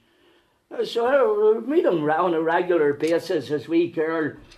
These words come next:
because of a, a, of a, a, a sinful past.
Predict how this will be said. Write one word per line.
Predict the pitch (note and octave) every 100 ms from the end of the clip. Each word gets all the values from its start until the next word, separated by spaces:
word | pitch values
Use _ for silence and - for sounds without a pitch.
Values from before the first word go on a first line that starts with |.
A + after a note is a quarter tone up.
| _ _ -
because | D3+ - D#3+ D#3 -
of | D#3 A#2+
a, | C#3+
a, | C#3 C#3 C#3 C#3 -
of | C3+ B2
a, | A#2+ - - C3+
a, | C#3 C3 C3 B2+ B2 B2 A#2+
a |
sinful | A2 - A#3 A#3 G3+ D3
past. | - D3 D#3 F3 F3 -